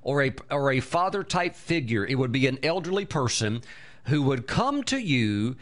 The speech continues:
and walk side by side to you. This person would take your right hand and hold your right hand and walk with you and teach you,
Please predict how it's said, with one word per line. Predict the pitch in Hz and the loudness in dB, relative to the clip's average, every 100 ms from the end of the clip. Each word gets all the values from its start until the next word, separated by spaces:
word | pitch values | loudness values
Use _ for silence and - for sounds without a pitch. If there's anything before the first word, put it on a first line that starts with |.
| - - - | -14 -12 -2
and | 135 131 117 | 2 2 2
walk | 123 190 226 - | 0 0 0 -2
side | - - 196 240 269 214 | -2 2 2 4 2 0
by | 233 233 | 0 2
side | 220 - 196 190 170 | 2 2 2 2 0
to | 139 | 0
you. | 113 110 107 117 139 - - - - | 2 2 2 0 -2 -10 -18 -16 -4
This | 120 170 | 0 0
person | - 165 165 147 139 | 0 0 0 0 0
would | 131 131 | 0 0
take | 180 175 | 0 0
your | 131 117 | 0 0
right | 117 175 208 | 2 0 2
hand | 143 131 113 123 143 - - - - | 4 6 4 4 -2 -10 -20 -6 0
and | 131 120 | 0 0
hold | 98 147 196 220 156 | 0 0 0 0 0
your | 185 | 0
right | 156 170 165 | 2 2 4
hand | 131 127 123 131 - | 4 6 4 2 0
and | 127 123 110 117 | 0 0 -2 -2
walk | 139 214 262 - - | 0 2 0 -2 -8
with | 139 147 135 | -4 -2 0
you | 131 127 131 143 - - - | 2 4 4 0 -4 -16 -2
and | 117 110 110 | 0 0 -2
teach | - 220 180 - | 0 0 0 -2
you, | 202 208 208 | 0 0 -2